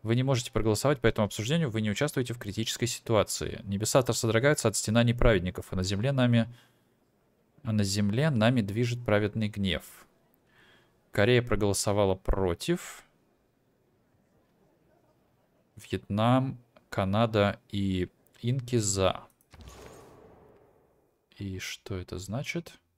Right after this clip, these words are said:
Сиджон становится целью объявления кризиса. У, то есть даже не против меня, а против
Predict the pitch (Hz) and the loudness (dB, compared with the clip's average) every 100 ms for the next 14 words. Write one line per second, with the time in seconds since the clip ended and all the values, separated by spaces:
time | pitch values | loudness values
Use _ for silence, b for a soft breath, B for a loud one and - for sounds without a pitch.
0 | _ _ _ _ _ _ _ _ _ _ | _ _ _ _ _ _ _ _ _ _
1 | _ _ _ _ _ _ _ _ _ _ | _ _ _ _ _ _ _ _ _ _
2 | - _ _ _ _ _ _ B B B | -20 _ _ _ _ _ _ B B B
3 | - - 104 123 160 - 104 92 - - | -12 -6 -2 0 0 0 0 0 -2 -4
4 | 101 95 90 92 92 90 87 - 90 90 | -2 0 0 -2 -2 -4 -6 -6 -8 -6
5 | - 110 - 113 120 90 87 104 95 98 | -8 -8 -4 -2 -2 -4 -2 0 0 -4
6 | - 156 - 120 98 - 98 - 98 - | -4 -6 -4 -2 -2 -2 -4 -2 -6 -8
7 | - | -18